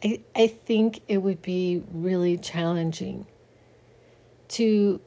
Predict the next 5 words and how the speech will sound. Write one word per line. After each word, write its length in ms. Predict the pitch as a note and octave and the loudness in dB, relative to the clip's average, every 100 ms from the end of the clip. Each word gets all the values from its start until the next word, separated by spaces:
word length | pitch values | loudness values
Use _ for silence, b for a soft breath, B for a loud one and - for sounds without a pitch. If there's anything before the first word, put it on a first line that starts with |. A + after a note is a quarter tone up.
| _ | _
be 420 | F#3 E3+ E3 - - _ _ _ _ - | -2 0 0 0 -6 _ _ _ _ -10
telepathic, 960 | G3 E3+ E3 - F3 E3 - - - - - _ _ _ _ _ | -2 0 -2 -4 -8 -6 -10 -12 -16 -20 -20 _ _ _ _ _
like, 140 | F#3 E3+ | -2 -2
truly 400 | - A3 G3+ F#3 | 0 2 2 0
telepathic, 1000 | - F#3 E3+ E3 F3+ E3+ G3 - - | 0 0 0 -2 -10 -10 -10 -12 -14